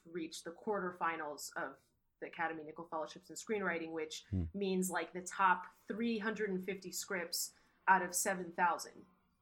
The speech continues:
Speaker 1: And
Speaker 2: Wow.
Speaker 1: this is from the world, not just, like, L A or anything. And we just turned to each other and we thought, "What?
Speaker 2: Hmm.
Speaker 1: This is, this is insane. Like, this, this is crazy." But obviously, you know,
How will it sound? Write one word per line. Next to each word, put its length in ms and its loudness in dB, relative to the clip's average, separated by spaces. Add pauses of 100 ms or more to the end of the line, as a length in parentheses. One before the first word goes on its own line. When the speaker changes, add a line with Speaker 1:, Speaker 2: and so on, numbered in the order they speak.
(140)
Speaker 1:
And 100 6
Speaker 2:
Wow. 60 4
Speaker 1:
this 160 4
is 180 0
from 260 4
the 80 2
world, 600 0
not 260 6
just, 200 0
like, 200 0
L 200 4
A 140 2
or 120 0
anything. 460 -6
And 240 -2
we 140 -4
just 300 -2
turned 260 -2
to 60 2
each 220 0
other 180 -4
and 100 -10
we 80 -12
thought, 360 -2
"What? 1040 -2 (500)
Speaker 2:
Hmm. 100 6
Speaker 1:
This 220 4
is, 240 0 (220)
this 160 4
is 140 2
insane. 640 2 (480)
Like, 460 4 (520)
this, 160 6
this 240 4
is 80 0
crazy." 400 4
But 160 2
obviously, 480 10
you 80 4
know, 100 10